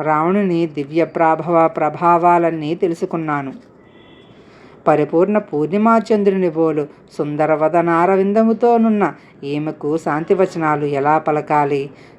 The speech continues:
శోకదేవతలాగున్న ఈమెకు సాంత్వవచనాలు పలుకకుండా కిష్కింధకు వెళ్ళనే వెళ్ళకూడదు.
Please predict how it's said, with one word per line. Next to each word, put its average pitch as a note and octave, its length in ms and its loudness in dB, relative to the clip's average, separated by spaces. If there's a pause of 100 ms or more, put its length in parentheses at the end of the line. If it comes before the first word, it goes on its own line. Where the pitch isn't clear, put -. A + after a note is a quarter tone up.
(140)
శోకదేవతలాగున్న D3+ 1080 0
ఈమెకు D3+ 720 -4 (280)
సాంత్వవచనాలు A3 1120 2 (180)
పలుకకుండా D#3+ 1300 -2 (800)
కిష్కింధకు F#3 920 0 (300)
వెళ్ళనే D3 540 -2
వెళ్ళకూడదు. D3+ 1000 0